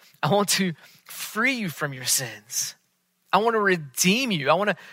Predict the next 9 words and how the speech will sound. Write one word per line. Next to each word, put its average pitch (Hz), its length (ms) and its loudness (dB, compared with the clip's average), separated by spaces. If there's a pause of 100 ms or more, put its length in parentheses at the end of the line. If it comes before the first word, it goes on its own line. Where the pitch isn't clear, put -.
(140)
give 202 160 -4
you 208 120 2
hope 220 560 4
and 165 160 -2
joy." 147 600 -2 (1500)
Look 220 160 2
at 247 80 2
what 208 160 4
verse 190 300 4